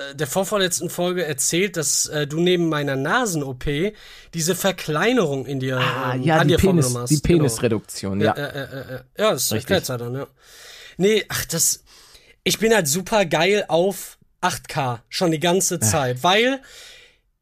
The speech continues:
Speaker 1: diese acht K Prozess-, also der, der Fernseher mit
Speaker 2: Ja.
Speaker 1: dem Prozessor, der, der kann das dann halt hochskalieren und dann sehen auch alle Sachen einfach besser aus.
Speaker 2: Ja, ja, natürlich, klar.
Speaker 1: So, und ich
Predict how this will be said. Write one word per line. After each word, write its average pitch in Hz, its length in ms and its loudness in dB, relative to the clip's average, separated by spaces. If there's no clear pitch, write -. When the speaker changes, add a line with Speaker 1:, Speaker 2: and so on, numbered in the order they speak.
Speaker 1:
diese 170 800 0
acht 170 160 -2
K 196 220 0
Prozess-, 180 460 -2
also 156 200 0
der, 160 140 2
der 147 100 0
Fernseher 202 460 2
mit 165 160 2
Speaker 2:
Ja. 90 80 4
Speaker 1:
dem 95 100 2
Prozessor, 196 720 2
der, 175 300 -6
der 151 160 -4
kann 175 160 0
das 160 140 2
dann 156 100 0
halt 143 180 -2
hochskalieren 170 1000 0
und 151 80 2
dann 147 120 0
sehen 160 200 0
auch - 180 -4
alle 165 220 2
Sachen 139 260 -2
einfach 131 180 -2
besser 123 320 -2
aus. 113 140 -6
Speaker 2:
Ja, 71 120 2
ja, 67 140 0
natürlich, - 480 -8
klar. - 160 -6
Speaker 1:
So, 180 220 2
und 160 400 0
ich - 380 0